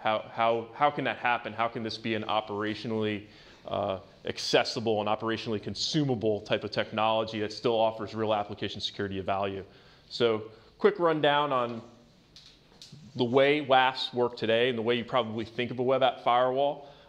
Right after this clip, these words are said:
Um, sh-, by show of hands, how many folks have worked with web app firewall or familiar with the technology? Okay, so the first part of this is gonna be really brief.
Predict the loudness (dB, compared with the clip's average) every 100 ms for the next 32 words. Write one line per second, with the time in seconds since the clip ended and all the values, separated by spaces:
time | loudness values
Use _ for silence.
0 | -4 0 0 -2 -6 2 4 6 6 6
1 | 6 0 2 0 0 0 0 0 0 -4
2 | -2 2 2 0 0 2 4 2 2 4
3 | 4 2 2 0 -6 -14 -4 2 2 2
4 | -2 -6 -8 -6 -2 -2 -4 -8 -12 -20
5 | _ -20 -20 -20 -12 -4 -2 -4 -8 -20
6 | -20 -8 -2 0 0 2 0 2 2 2
7 | 0 -4 -4 -2 0 -2 -2 0 2 2
8 | 0 -4 -6